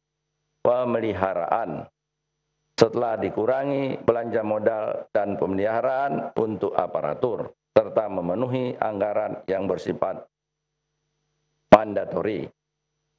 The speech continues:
Fraksi Partai Nasional Demokrat atau Fraksi Nasdem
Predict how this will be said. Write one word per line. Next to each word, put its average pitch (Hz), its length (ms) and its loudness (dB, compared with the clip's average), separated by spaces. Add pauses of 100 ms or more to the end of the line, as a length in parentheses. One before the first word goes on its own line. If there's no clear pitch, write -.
(180)
Fraksi 151 480 2
Partai 147 480 -2
Nasional 143 800 -4
Demokrat 131 640 -2 (320)
atau 123 400 0
Fraksi 139 400 -4
Nasdem 131 560 -2